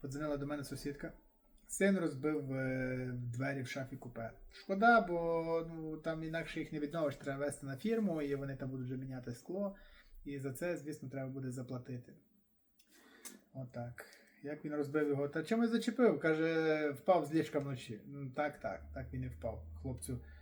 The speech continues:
вже сімнадцять років. <laughs> Я,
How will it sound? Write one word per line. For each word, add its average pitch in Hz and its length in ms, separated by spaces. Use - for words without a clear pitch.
вже 123 380
сімнадцять 131 440
років. 120 300
<laughs> - 40
Я, 127 380